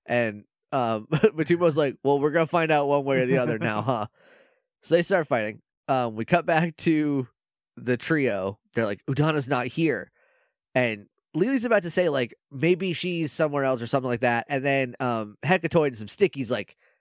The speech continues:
Speaker 1: come in. And Hecatoid's like, "The Power Rangers will never find my secret place. They don't know where you live regularly.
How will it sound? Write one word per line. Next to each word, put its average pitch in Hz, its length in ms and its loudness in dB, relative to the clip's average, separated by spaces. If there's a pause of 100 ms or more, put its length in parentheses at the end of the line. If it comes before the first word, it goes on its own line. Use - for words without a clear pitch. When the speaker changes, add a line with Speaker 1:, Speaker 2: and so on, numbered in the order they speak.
(100)
Speaker 1:
come 131 240 0
in. 113 260 -2 (300)
And 147 220 0
Hecatoid's 214 500 2
like, 147 260 0 (220)
"The 147 80 0
Power 190 280 2
Rangers 156 280 0
will 165 80 2
never 202 240 2
find 165 340 2
my 175 220 2
secret 156 520 -2
place. 147 520 0 (880)
They 196 120 4
don't 254 180 2
know 240 140 6
where 233 160 2
you 214 160 0
live 196 260 2
regularly. 135 800 2